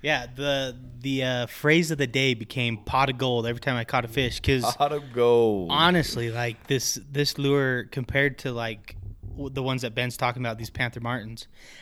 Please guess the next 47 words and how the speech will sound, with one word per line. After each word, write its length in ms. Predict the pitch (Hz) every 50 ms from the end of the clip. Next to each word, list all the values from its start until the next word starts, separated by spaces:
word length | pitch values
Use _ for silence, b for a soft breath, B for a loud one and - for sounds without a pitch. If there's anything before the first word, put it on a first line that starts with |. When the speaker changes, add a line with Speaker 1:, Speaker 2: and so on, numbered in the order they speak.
| B B B
Speaker 1:
um, 640 | - 120 120 117 113 110 107 107 104 107 107 - - - - - - _ _ _ _ -
it's, 180 | - 135 - -
like, 160 | 117 110 110
half 320 | - - 123 117 110 -
the 80 | - 127
cost. 480 | - - 101 - - - - - - - - b b b b b b b
So 440 | - - 143 131 123 117 117 113 117
it's 260 | 123 135 127 - -
a, 420 | 135 123 117 113 110 107 101 98 - _ _ _ _ _ _ _ _ _ _ _ _ _ _ -
you 100 | 143 131
know, 100 | 123 123
it 40 | 123
just 160 | 123 135 123
kinda 220 | - 165 156 151
goes 160 | 135 143 131 120
to 80 | 120
show 240 | - - 147 139 131
that 300 | 127 117 110 107 113 - _ _ _ _ - b b b b b b b b b b
it 200 | - 123 127 117
really, 300 | 120 127 139 147 156 147
sometimes 440 | 139 - 156 165 170 185 185 185 160
it 60 | 139 131
just 160 | 143 135 -
really 160 | 139 139 135
doesn't 200 | 127 127 113 107
matter. 300 | 107 110 113 120 113 98
Like, 220 | 92 101 107 _
price 260 | - - 113 131 131 -
doesn't 220 | - 127 113 110
matter, 400 | 104 117 113 117 120 120 120 117 - b b b b b b b b b
uh, 500 | - 113 113 113 110 110 110 107 98 - - -
when 140 | - 139 123
it 60 | 113
comes 220 | - 127 120 117
to 80 | - 123
a 20 |
lure. 320 | 113 110 113 113 120 127 123
Like, 200 | 113 110 113 110
I'm 180 | 117 131 135
spending 320 | - - - 135 123 117 104
two 160 | - - 131
bucks 280 | 117 123 120 123 - -
on 120 | 131 123
that 160 | 120 110 113
pot 180 | - 123 117 117
of 60 | 113
gold, 340 | 117 113 120 127 135 131